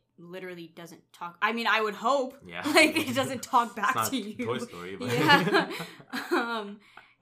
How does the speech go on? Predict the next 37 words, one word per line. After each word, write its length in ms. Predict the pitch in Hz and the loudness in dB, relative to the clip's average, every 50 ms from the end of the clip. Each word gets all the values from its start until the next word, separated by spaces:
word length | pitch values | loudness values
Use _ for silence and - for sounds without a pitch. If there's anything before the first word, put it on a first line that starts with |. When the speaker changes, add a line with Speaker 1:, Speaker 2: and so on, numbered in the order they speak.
| - - | -18 -12
Speaker 1:
yeah. 480 | 202 202 196 185 180 175 175 170 170 175 - | -8 -6 -2 -2 0 0 0 -2 -4 -8 -16
So 360 | - - - 214 202 196 196 - _ _ _ _ _ _ | -18 -14 -12 -10 -10 -10 -10 -14 _ _ _ _ _ _
that's, 360 | - 240 262 254 - - - _ _ - | -12 -12 -12 -12 -14 -18 -20 _ _ -20
that's 180 | - 269 277 - | -20 -20 -18 -18
something 280 | - 226 190 180 175 170 | -18 -18 -18 -18 -18 -18
that 60 | 165 | -18
helps 240 | 180 170 - - - | -18 -18 -18 -20 -20
me 80 | 151 117 | -20 -20
in 80 | 95 98 | -20 -20
therapy. 380 | - 139 123 92 92 - - - | -18 -16 -16 -16 -18 -18 -20 -16
But 280 | - - 196 - - _ _ _ _ _ _ _ _ _ _ _ | -12 -12 -12 -12 -12 _ _ _ _ _ _ _ _ _ _ _
the, 180 | 220 226 285 - - - _ _ _ _ _ - | -12 -10 -10 -10 -12 -16 _ _ _ _ _ -16
besides 560 | 202 262 269 262 - 277 277 320 330 240 202 175 | -12 -10 -8 -6 -4 -4 -4 -4 -6 -10 -12 -8
that, 320 | 185 175 175 190 233 - - | -6 -6 -4 -6 -6 -8 -10
I 100 | - 196 | -14 -14
think 220 | 196 - 208 220 220 | -12 -12 -14 -12 -10
just 320 | 254 240 226 - - - _ _ | -12 -12 -12 -12 -16 -20 _ _
it's 160 | - 208 202 - | -16 -14 -14 -12
necessary 480 | 196 180 185 - - 240 254 269 277 262 | -12 -12 -12 -12 -14 -14 -14 -14 -14 -16
for 200 | - - 208 196 | -16 -16 -14 -14
me 200 | 190 185 185 175 | -12 -12 -14 -14
to 100 | 175 170 170 | -16 -16 -18
talk 480 | - - - 180 170 180 175 175 - _ _ _ _ _ _ _ _ _ _ _ _ _ - | -18 -16 -12 -8 -8 -8 -8 -10 -16 _ _ _ _ _ _ _ _ _ _ _ _ _ -16
about 500 | 196 175 185 180 175 180 185 - - _ _ _ _ _ _ _ _ _ _ - | -14 -10 -8 -8 -8 -8 -8 -10 -14 _ _ _ _ _ _ _ _ _ _ -16
my 320 | 214 220 220 233 254 247 - | -12 -10 -8 -8 -8 -8 -8
issues 600 | - 202 202 196 - 208 202 196 196 202 202 - - | -8 -8 -8 -8 -10 -12 -12 -12 -12 -14 -16 -18 -18
to 160 | - - 202 | -16 -16 -16
a 60 | 185 | -16
person 500 | 185 - 202 196 196 190 - 196 185 190 | -14 -12 -12 -12 -12 -12 -12 -14 -14 -14
who 320 | 190 190 175 196 185 180 175 165 160 - | -16 -16 -16 -14 -14 -16 -16 -20 -20 -18
doesn't 300 | - 175 175 175 185 - | -16 -16 -14 -16 -16 -16
really, 320 | 151 170 165 170 165 165 156 - | -16 -16 -16 -16 -16 -16 -18 -18
like, 180 | 160 147 - _ - | -20 -20 -20 _ -20
know 400 | 175 170 170 165 165 165 165 165 | -18 -16 -14 -12 -12 -14 -14 -14
my 200 | 160 156 156 143 | -14 -14 -16 -16
Speaker 2:
Mm-hmm. 100 | 151 151 | -16 -16
Speaker 1:
life 480 | 147 156 151 151 170 170 - - _ | -14 -14 -12 -14 -14 -16 -20 -20 _